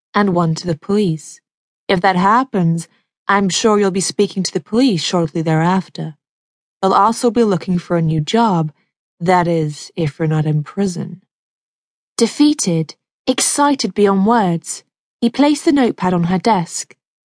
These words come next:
His hand trembled as if he had palsy. Rising to his feet, knees knocking,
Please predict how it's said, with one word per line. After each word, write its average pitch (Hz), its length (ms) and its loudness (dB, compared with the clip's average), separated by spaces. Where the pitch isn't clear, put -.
His - 160 0
hand 214 320 2
trembled 185 600 0
as 208 160 0
if 226 100 0
he 208 80 -2
had 185 220 -2
palsy. 190 600 0
Rising 214 360 0
to 202 100 0
his 208 220 0
feet, 247 460 -2
knees 185 340 2
knocking, 185 520 0